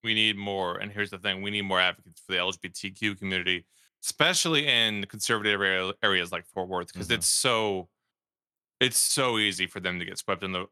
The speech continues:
Speaker 1: under the rug or even victimized or villainized, you know?
Speaker 2: Yeah.
Speaker 1: And these people don't stop. I think I, I've got experience with some of these people, like, uh, some of these clowns from this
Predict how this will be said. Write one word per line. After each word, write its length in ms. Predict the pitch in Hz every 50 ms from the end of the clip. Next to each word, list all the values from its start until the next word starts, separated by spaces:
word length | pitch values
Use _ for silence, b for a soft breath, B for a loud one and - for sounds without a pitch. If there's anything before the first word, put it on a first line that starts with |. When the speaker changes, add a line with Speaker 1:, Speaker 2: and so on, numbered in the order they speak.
| - 110
Speaker 1:
under 180 | 104 98 92
the 100 | 87 90 87
rug 260 | 90 90 92 90 -
or 80 | 101
even 300 | 98 98 87 85 85 82 85 -
victimized 680 | 95 90 - - 104 104 104 101 101 104 107 104 - 92
or 80 | 87
villainized, 800 | 85 85 98 95 92 101 104 107 110 113 117 117 120 120 120 - _ _ -
you 100 | 131 117
know? 320 | 123 131 127 127 131 127 -
Speaker 2:
Yeah. 220 | 80 76 69 67 69 69 _ _ _ _ _ _ _ _ _ -
Speaker 1:
And 160 | 117 117 127
these 140 | 156 151 -
people 360 | - - 175 135 143 135 123
don't 260 | 107 120 110 110 107
stop. 320 | - - - 107 95 90 -
I 100 | - 127
think 140 | 147 180 165
I, 200 | 175 151 143 - - _ -
I've 160 | 117 151 175
got 160 | 180 208 170
experience 580 | 123 101 - - - 117 123 123 110 101 92 -
with 120 | 92 95
some 180 | - - 101 95
of 60 | 90
these 160 | 87 90 85
people, 440 | - - 92 87 - 90 85 82 - _
like, 300 | 104 98 90 90 85 -
uh, 320 | 92 85 80 78 76 73 76 - _ _ _ _ _ _ _ _ _ _ _ _ _ _ _ _ _ _ _ _ _ _
some 220 | - - 143 135
of 40 | 135
these 100 | 131 120
clowns 420 | - - 127 120 117 113 110 104 -
from 160 | - 110 107
this 380 | 104 98 98 - - - -